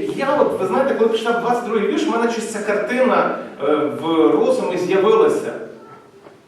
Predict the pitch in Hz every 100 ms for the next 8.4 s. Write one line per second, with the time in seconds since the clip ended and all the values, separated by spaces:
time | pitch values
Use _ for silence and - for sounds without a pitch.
0 | _ - - - - - - - 240 330
1 | 320 - - 294 294 226 202 214 240 240
2 | 247 247 - - - - - - - -
3 | 151 240 262 - 233 220 226 254 311 262
4 | 208 - 233 233 226 226 226 208 208 233
5 | 226 220 202 - 208 196 202 - 220 262
6 | 254 220 226 - 247 233 185 180 - 185
7 | 196 202 - - - 190 208 202 - -
8 | - 185 - -